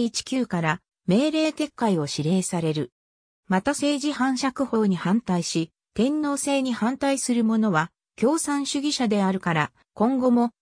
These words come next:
治安維持法によって逮捕すると国体の擁護と同法の維持を主張。自由の指令を発したジーエイチキューと対立する形になり、罷免、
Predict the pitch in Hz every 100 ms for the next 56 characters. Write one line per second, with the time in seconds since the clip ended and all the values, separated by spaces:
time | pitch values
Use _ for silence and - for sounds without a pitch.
0 | _ - 185 254 294 285 262 269 262 262
1 | 254 247 240 - 247 - 277 254 233 -
2 | 180 - 175 202 - - 262 247 247 262
3 | 254 196 - 170 165 _ - 262 311 277
4 | 226 190 170 185 185 185 156 - - 180
5 | 160 143 - _ _ _ _ - 175 262
6 | 339 233 208 190 254 254 240 - 175 -
7 | - 226 190 214 269 277 254 - - -
8 | 269 220 170 170 180 214 214 - - 220
9 | 214 190 190 185 208 190 190 _ - 202
10 | 185 165 _ _ - 170 208 220 190